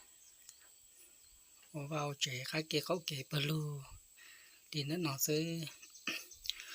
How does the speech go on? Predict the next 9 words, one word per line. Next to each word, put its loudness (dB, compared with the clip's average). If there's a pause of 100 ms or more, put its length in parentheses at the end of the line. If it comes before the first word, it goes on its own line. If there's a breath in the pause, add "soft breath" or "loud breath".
(360 loud breath)
là 0
qua 6
han 4
không 2
nóng 2
mua 8
trò 4
tê 4
cậu. 2